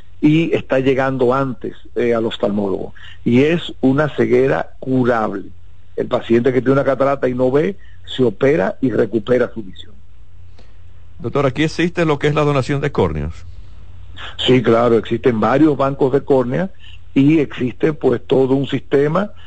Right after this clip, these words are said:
Speaker 1: que, eh, las pacientes pueden ser donantes.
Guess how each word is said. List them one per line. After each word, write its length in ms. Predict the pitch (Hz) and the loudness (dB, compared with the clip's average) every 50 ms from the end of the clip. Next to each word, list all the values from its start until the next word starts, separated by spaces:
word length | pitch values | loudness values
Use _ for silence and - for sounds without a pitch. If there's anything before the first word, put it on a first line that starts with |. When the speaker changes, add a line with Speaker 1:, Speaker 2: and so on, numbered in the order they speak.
| - - - - - | -14 -14 -14 -6 0
Speaker 1:
que, 800 | - 131 131 143 151 - - - - 120 120 117 120 120 120 120 | 2 4 4 4 2 0 -2 0 0 2 2 2 2 2 2 2
eh, 40 | |
las 160 | 120 120 120 104 | 2 2 2 2
pacientes 380 | - 127 - 120 127 131 147 - | 0 0 2 2 2 2 0 -2
pueden 440 | - 127 139 151 156 156 147 127 | 0 2 2 2 2 2 0 -2
ser 200 | - - 135 135 | 0 0 0 2
donantes. 600 | 127 131 127 123 127 123 123 117 107 - - 85 | 2 2 2 2 2 2 2 0 -2 -4 -8 -12